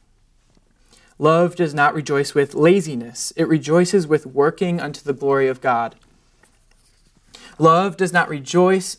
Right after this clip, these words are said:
at talking bad about your coworker behind his or her back. It rejoices with a self-controlled tongue.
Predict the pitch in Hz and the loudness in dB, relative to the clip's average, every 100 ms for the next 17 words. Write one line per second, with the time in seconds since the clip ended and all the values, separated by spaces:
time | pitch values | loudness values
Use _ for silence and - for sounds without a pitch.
0 | - 151 - 160 - 151 131 143 151 165 | -8 -6 2 2 2 -6 -2 2 4 4
1 | 165 160 147 135 - - 151 135 123 127 | 0 -4 -4 -4 -6 0 2 2 -2 -6
2 | 123 147 147 135 135 151 147 160 147 135 | -6 -8 -10 -10 -6 -4 -4 -2 -2 -2
3 | 127 131 - _ _ _ _ _ _ _ | -6 -8 -20 _ _ _ _ _ _ _
4 | 165 156 156 135 160 180 180 151 139 - | -2 0 -2 -2 2 2 2 -2 -2 -4
5 | 147 - 143 - 151 156 - _ - 156 | -8 -4 -6 -2 0 -2 -4 _ -8 -8
6 | - 127 123 131 - - 147 127 120 | -4 -2 -2 -4 -16 -8 -6 -6 -10